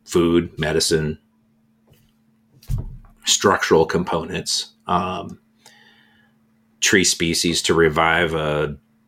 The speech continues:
a canoe culture that's coming back now. So it, it, you know, it, it's wide ranging and it's hard to pin down. I mean, think when you think about Native American uses of the landscape,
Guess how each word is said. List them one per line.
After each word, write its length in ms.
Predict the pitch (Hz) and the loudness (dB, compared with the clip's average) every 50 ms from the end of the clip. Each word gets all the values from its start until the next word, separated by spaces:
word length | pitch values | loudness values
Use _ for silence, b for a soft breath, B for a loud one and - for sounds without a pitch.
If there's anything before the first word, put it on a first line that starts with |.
| _ _ _ _ - - 85 | _ _ _ _ -10 -8 -6
a 240 | 82 85 - - | -6 -6 -8 -10
canoe 300 | - - - 90 82 85 | -6 -2 2 2 2 2
culture 460 | 80 - - 78 80 - - 98 85 82 | 2 0 0 0 0 2 2 2 2 2
that's 300 | 80 80 78 - - - | 0 -2 -2 -2 -2 -2
coming 320 | - 82 80 82 80 76 | -2 -2 -2 -2 -2 -2
back 300 | 78 78 80 76 - - | 0 0 0 -2 -2 -2
now. 260 | 80 78 78 82 - - | -2 -2 -2 -2 -4 -6
So 300 | - - - 92 87 78 | -4 0 2 2 2 2
it, 200 | - 87 101 87 - | 2 2 2 2 0
it, 260 | - - - - _ _ _ - | -2 -6 -10 -10 _ _ _ -2
you 120 | - 101 85 | 2 2 2
know, 200 | 76 76 80 - | 2 0 0 4
it, 180 | 104 110 110 - - | 6 6 6 6 6
it's 240 | 107 120 120 - - | 4 4 4 2 0
wide 360 | 78 80 82 87 101 104 95 | 2 2 4 4 4 6 6
ranging 520 | 95 92 101 117 110 - - - 64 69 | 6 8 8 6 6 4 0 -6 -8 -6
and 240 | 76 80 73 76 82 - - | -6 -4 -4 -6 -8 -12 -20
it's 540 | - - - 90 82 - - - - - - | -10 -4 -2 -2 0 0 0 -2 -2 -4 -6
hard 380 | - - - 85 87 90 80 73 | -6 -2 2 4 4 4 4 2
to 60 | 95 | 0
pin 260 | - - 85 80 73 | 0 -2 -2 -2 0
down. 340 | 76 78 87 104 - - - | 0 0 0 0 -2 -6 -10
I 60 | 90 92 | -12 -14
mean, 100 | - - | -6 -2
think 360 | - 92 90 - - - b b b b b b b b b b b b _ _ _ _ _ _ _ _ _ - | 0 0 0 0 -2 -10 b b b b b b b b b b b b _ _ _ _ _ _ _ _ _ 0
when 220 | 90 90 87 85 | 2 4 4 4
you 140 | 87 85 80 | 4 2 0
think 220 | - - 95 82 78 | 2 2 2 4 4
about 340 | 82 82 80 80 73 - - _ _ _ _ _ _ _ - - | 4 2 2 2 0 -2 -8 _ _ _ _ _ _ _ -6 -2
Native 320 | 90 87 85 82 80 80 | 2 2 4 4 2 2
American 580 | 80 80 78 78 80 80 87 87 - 87 82 80 | 0 -2 -2 0 2 2 2 2 2 2 2 2
uses 360 | 80 80 73 - 85 76 73 | 2 0 0 0 0 0 0
of 120 | 80 76 78 | -2 -2 -2
the 60 | 80 | -2
landscape, 800 | 80 82 80 80 78 - - - 80 80 80 80 - - _ | -2 -2 -2 -2 0 0 0 2 2 2 2 0 -2 -4 _